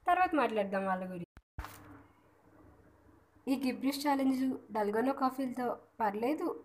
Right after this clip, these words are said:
డేస్ బాగానే గడిచిపోతున్నాయి అనుకున్న టైంలో మా కాలేజ్ వాళ్ళు, "మీకు ఎగ్జామ్స్ ఆన్లైన్లోనే కండక్ట్ చేస్తాము" అని చెప్పి ఒక నోటిఫికేషన్ రిలీజ్ చేశారు. ఆ నోటిఫికేషన్ చూసిన మాకు, "ఓకే, ఇంకా కాలేజ్ లైఫ్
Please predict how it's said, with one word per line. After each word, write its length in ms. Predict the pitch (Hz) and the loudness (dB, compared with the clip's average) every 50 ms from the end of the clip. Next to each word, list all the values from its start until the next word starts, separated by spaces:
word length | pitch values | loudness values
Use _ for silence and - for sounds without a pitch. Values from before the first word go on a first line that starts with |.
| - - | -16 -8
డేస్ 320 | 214 220 208 208 220 214 | -4 0 0 0 0 2
బాగానే 320 | 220 240 226 202 214 226 240 | 2 2 2 2 0 -2 -2
గడిచిపోతున్నాయి 760 | 254 247 247 - - - 247 240 240 240 240 233 226 - - - - _ _ | -2 -2 -4 -6 -6 -6 -6 -6 -4 -6 -6 -4 -6 -6 -8 -14 -20 _ _
అనుకున్న 380 | 208 214 233 233 240 233 233 220 | -6 -6 -4 -4 -2 -2 -2 -2
టైంలో 580 | 220 220 202 190 196 208 226 262 311 370 330 330 - - _ _ _ _ _ _ _ _ _ _ _ - | 0 -2 -2 -2 -2 -6 -4 -4 -4 -4 -4 -6 -12 -20 _ _ _ _ _ _ _ _ _ _ _ -4
మా 100 | 254 269 | -4 -2
కాలేజ్ 480 | 277 285 277 247 240 247 262 254 254 254 | 2 6 6 6 6 4 0 -2 -2 -2
వాళ్ళు, 400 | 262 254 254 277 320 339 - - | -2 -2 0 -2 -4 -4 -6 -6
"మీకు 220 | - 208 208 214 214 | -4 -4 -4 -2 -4
ఎగ్జామ్స్ 460 | 208 202 208 233 233 262 294 285 - - - - | -6 -4 -4 -2 -2 -2 -2 -2 -8 -14 -8 -8
ఆన్లైన్లోనే 580 | 190 190 196 202 214 214 220 226 220 220 226 226 | -6 -6 -4 -4 -4 -4 -4 -4 -4 -2 -4 -2
కండక్ట్ 440 | 226 220 190 196 208 202 202 - 214 | -2 -2 -2 -2 -6 -6 -6 -10 -10
చేస్తాము" 400 | 208 208 - 220 208 208 208 202 | -10 -10 -8 -6 -6 -4 -4 -4
అని 120 | 202 202 | -4 -4
చెప్పి 340 | 202 202 190 - - 294 359 403 - _ _ _ - | -6 -8 -12 -10 -10 -10 -10 -12 -14 _ _ _ -14
ఒక 120 | 240 - 320 | -6 -2 0
నోటిఫికేషన్ 640 | 311 294 285 269 285 - - - 269 262 294 320 | 0 0 0 -2 -4 -8 -6 -6 -4 -2 0 0
రిలీజ్ 340 | 330 277 247 254 - - - | 0 0 -2 -4 -6 -6 -6
చేశారు. 340 | 202 196 196 196 175 175 180 - - _ _ _ - _ _ _ _ _ _ _ - | -8 -6 -6 -8 -10 -10 -12 -16 -20 _ _ _ -20 _ _ _ _ _ _ _ -2
ఆ 120 | 214 254 | 0 0
నోటిఫికేషన్ 680 | 302 311 285 269 - - - - 277 269 277 269 262 254 | 2 2 0 -2 -6 -10 -6 -6 -6 -4 -2 -4 -4 -4
చూసిన 300 | 254 240 - 254 240 233 | -6 -6 -6 -6 -6 -4
మాకు, 480 | 233 220 202 196 202 - 311 349 370 - - - _ _ _ _ _ _ _ _ _ _ - | -4 -4 -4 -4 -6 -6 -8 -8 -8 -10 -12 -20 _ _ _ _ _ _ _ _ _ _ -4
"ఓకే, 560 | 202 208 208 - - - 220 214 202 190 - - - - - | -4 -4 -4 -6 -8 -4 -2 -2 -2 -2 -6 -10 -14 -16 -10
ఇంకా 200 | 220 208 208 208 | -8 -6 -6 -6
కాలేజ్ 400 | 202 - 208 196 202 214 208 208 | -4 -2 -2 0 0 0 -2 -2
లైఫ్ 220 | 214 208 208 - | -4 -4 -6 -6